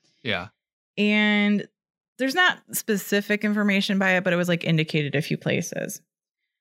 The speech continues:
Speaker 2: Some say that Eunice was in charge, other, and,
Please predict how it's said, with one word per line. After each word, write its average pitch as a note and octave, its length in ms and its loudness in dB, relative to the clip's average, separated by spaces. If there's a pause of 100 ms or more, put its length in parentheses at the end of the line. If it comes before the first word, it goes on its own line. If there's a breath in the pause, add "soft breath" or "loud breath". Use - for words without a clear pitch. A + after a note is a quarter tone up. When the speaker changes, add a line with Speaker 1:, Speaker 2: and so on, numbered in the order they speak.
(160)
Speaker 2:
Some D#4 320 0
say E4 400 2
that B3 220 0
Eunice F#3 340 0
was E3+ 140 2
in D#3 100 2
charge, F3 640 2 (100)
other, E3+ 260 0
and, F3+ 380 0